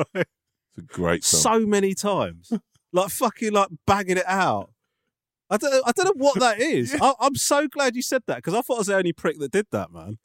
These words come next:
Speaker 2: No, I'll tell you, this is one of the lowest moments of lockdown is, um, I was cooking the other night and I stuck on Alexa and I stuck on, uh, uh, the whole of The Greatest Showman.
Speaker 1: Oh my
Speaker 2: The,
Speaker 1: God.
Speaker 2: um, <laughs> right. <laughs>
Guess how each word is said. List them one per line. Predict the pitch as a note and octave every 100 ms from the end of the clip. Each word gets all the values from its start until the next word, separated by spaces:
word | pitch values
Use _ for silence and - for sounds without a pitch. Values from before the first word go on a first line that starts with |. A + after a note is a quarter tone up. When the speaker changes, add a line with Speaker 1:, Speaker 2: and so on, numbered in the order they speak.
| _ _
Speaker 2:
No, | G2 G#2 F2
I'll | G#2
tell | - A#2+
you, | A2 G2
this | A2 -
is | G#2+
one | G#2 G#2
of | G2
the |
lowest | F#2+ G2 F#2+ F#2
moments | F#2+ F#2 D#2+
of | F#2+ F2+
lockdown | E2+ - E2+ D#2+ -
is, | E2+ D#2+ D#2+ - E2+
um, | E2 D#2+ D#2 - _ _ _ _ _ _ _ _ _ _ -
I | F#2+
was | F2+ - -
cooking | - A2 F#2+ F2
the | F2
other | F2
night | E2 E2 D2
and | F2 E2+
I |
stuck | F2 - F2+ F#2
on | E2+ D#2+
Alexa | F2 E2+ - - D#2+
and | D#2+
I |
stuck | E2+ - F#2 -
on, | E2 D2+
uh, | C#2 D2+ - - - _ _ _ -
uh, | C2+ - _ _ _ -
the |
whole | F#2 - F2+ E2+
of |
The | E2+
Greatest | F#2 E2+ - D#2
Showman. | F2+ D#2+ D2 D2+ -
Speaker 1:
Oh | G#2+ F2+
my | D#2+
Speaker 2:
The, | E2+
Speaker 1:
God. | D#2
Speaker 2:
um, | D2+ D2+ B2 _ -
<laughs> | - _ _ _ _ _ _ _ _ _ - - -
right. | A2+ A2 -
<laughs> | -